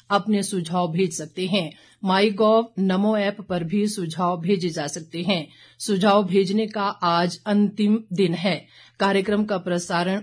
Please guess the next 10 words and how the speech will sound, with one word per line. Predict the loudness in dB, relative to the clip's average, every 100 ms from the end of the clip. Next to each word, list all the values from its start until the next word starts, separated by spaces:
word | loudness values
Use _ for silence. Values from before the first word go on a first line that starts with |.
| -2
आकाशवाणी | -2 0 0 0 -2 -2 -2 -4
और | -2 -2
दूरदर्शन | 0 -2 0 0 0 -2
के | -2 -2 -2
समूचे | -2 -4 -4 -4 -4
नेटवर्क | -4 -4 -4 -4 -4
पर | -4 -4
होगा। | -4 -2 -2 -4 -18 _
ये | -4 -2
कार्यक्रम | 0 0 0 -2